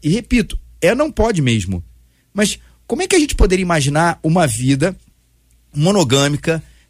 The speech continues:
é, casta, ou seja, guardada até o casamento? Vamos imaginar, ah, e vamos buscar a beleza de viver esse assunto, não apenas enfatizando não, mas entendendo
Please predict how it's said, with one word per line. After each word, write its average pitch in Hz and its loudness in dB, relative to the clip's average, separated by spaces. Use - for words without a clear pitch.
é, 131 0
casta, 170 -2
ou 156 -2
seja, 147 -2
guardada 156 -2
até 196 -2
o 208 0
casamento? 165 -4
Vamos 262 0
imaginar, 277 0
ah, - -8
e 160 0
vamos 233 -2
buscar 170 0
a 180 0
beleza 226 0
de 180 -4
viver 170 0
esse 165 -2
assunto, 135 -4
não 214 0
apenas 202 0
enfatizando 180 0
não, 190 0
mas 165 -2
entendendo 190 0